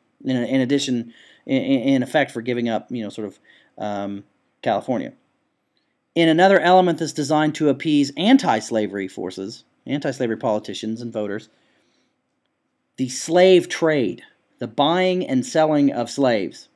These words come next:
in Washington, D C, in the capital of the United States,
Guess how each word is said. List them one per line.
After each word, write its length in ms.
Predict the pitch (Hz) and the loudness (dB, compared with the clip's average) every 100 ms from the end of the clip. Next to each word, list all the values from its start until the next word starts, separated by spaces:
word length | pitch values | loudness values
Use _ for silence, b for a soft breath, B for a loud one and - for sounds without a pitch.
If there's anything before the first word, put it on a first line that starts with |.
| _ _ _ _ _ _ _ _ _ _ _ _ _ _ _ _ - | _ _ _ _ _ _ _ _ _ _ _ _ _ _ _ _ -2
in 400 | 185 185 180 165 | 2 4 4 2
Washington, 600 | 180 180 175 165 165 156 | 2 0 -2 -2 -2 -4
D 180 | 156 151 | -4 -8
C, 440 | - 147 101 92 | -2 -2 -2 -4
in 220 | 151 165 | -2 0
the 80 | 170 | 0
capital 520 | 160 180 151 123 90 - | 0 -2 -2 -4 -6 -8
of 120 | 127 | -4
the 100 | 131 | 0
United 280 | 131 123 117 | 0 0 -4
States, 460 | - 110 - - | -6 -6 -6 -16